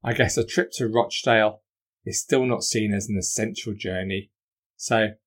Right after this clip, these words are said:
best put it off a little bit longer. That's all for me for this week, so until we speak again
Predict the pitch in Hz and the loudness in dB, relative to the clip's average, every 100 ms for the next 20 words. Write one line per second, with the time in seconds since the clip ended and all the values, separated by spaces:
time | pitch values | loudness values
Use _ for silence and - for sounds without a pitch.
0 | _ _ 120 101 - 110 107 110 101 - | _ _ 0 0 -2 -2 0 0 -2 -8
1 | _ _ _ 135 127 107 80 - 80 - | _ _ _ 0 0 0 -6 -8 -12 -16
2 | - _ _ _ _ _ _ _ _ _ | -20 _ _ _ _ _ _ _ _ _
3 | _ _ _ _ _ 196 190 247 - 175 | _ _ _ _ _ 2 6 4 4 6
4 | 202 208 165 156 - 175 - - 165 151 | 6 6 4 4 6 4 4 2 4 4
5 | 143 - 262 226 165 - 135 120 135 147 | 0 0 4 8 8 6 0 2 4 4
6 | 156 | 2